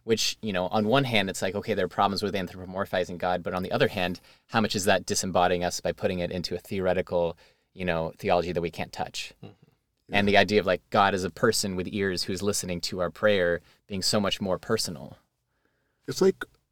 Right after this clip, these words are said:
Speaker 3: have you ever had anyone do, uh, Reiki
Speaker 1: Yeah.
Speaker 3: on you?
Speaker 1: <laughs>
Speaker 3: You
Speaker 1: Didn't
Speaker 3: know,
Speaker 1: work, but <laughs>
Speaker 3: but it's literally, and I, I remember somebody saying, "Well, that's not Christian." I'm like, "Well, it's laying on of hands is what it
Speaker 1: Mm.
Speaker 3: is.
Speaker 1: Mm.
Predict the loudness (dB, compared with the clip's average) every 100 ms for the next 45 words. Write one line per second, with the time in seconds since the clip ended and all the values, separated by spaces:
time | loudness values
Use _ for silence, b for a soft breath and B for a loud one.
0 | _ _ _ _ _ _ _ _ _ 0
1 | 0 2 4 6 6 4 0 -2 -4 -6
2 | -8 -10 -10 -12 -14 -4 -2 -2 -4 -6
3 | -8 -10 2 4 4 2 -4 -2 -2 -2
4 | -4 -6 -12 -20 b b b b b b
5 | _ _ 4 8 10 10 10 8 8 10
6 | 8 10 6 8 8 8 6 _ _ -10
7 | -6 -6 -8 _ _ 0 0 0 8 12
8 | 12 12 8 6 4 0 _ _ _ _
9 | _ 6 10 12 12 12 12 10 4 2
10 | 2 0 0 0 -2 -4 -2 -2 -2 -2
11 | -2 2 4 4 2 4 6 6 2 -2
12 | -4 -2 -2 -4 0 2 2 2 0 -2
13 | -8 -14 -8 -6 -6